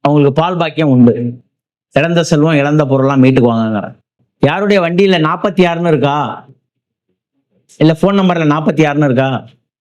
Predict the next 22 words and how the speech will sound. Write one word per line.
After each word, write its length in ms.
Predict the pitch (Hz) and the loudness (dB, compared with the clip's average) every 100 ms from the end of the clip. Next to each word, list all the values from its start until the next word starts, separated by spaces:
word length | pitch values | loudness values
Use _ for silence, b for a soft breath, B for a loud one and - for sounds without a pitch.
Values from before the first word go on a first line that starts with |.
| _ _ | _ _
அவங்களுக்கு 380 | 147 160 151 156 | 0 2 2 2
தூக்கம் 280 | 208 214 170 | 0 2 0
போயிடுச்சு, 300 | 160 147 - | 0 0 2
நிம்மதி 400 | 147 185 180 139 | 4 4 4 2
போயிடுச்சு, 380 | 139 131 - - _ _ _ _ | 0 -2 -6 -18 _ _ _ _
அவங்களுக்கு 380 | - 170 170 151 | -4 0 2 4
டி 60 | 214 | 2
என் 100 | 214 | 0
ஏ 80 | 175 | -2
பிரச்சனை 340 | 160 180 175 | -2 0 2
இருக்கு, 260 | 151 147 143 | 2 0 0
வம்சாவளியில 500 | 175 190 180 180 170 | 0 0 0 2 0
யாரோ 260 | 156 175 | -2 -4
ஒரு 120 | 160 | -4
ஆளை 140 | 151 165 | -4 -4
பாதிச்சிருங்கிறேன். 640 | 143 151 139 143 131 107 _ _ _ _ _ _ _ | -2 -2 -2 0 0 -4 _ _ _ _ _ _ _
யாருடைய 280 | - 160 175 | -6 -2 -2
வண்டி 200 | 170 185 | 0 0
நம்பர்ல 300 | 202 190 196 | 2 0 -2
நாற்பத்தி 420 | 175 175 196 185 | -6 -6 -4 -2
ஆறுன்னு 220 | 175 185 170 | 0 0 2
இருந்துச்சுன்னா, 600 | 165 151 143 131 170 | 2 2 2 0 -2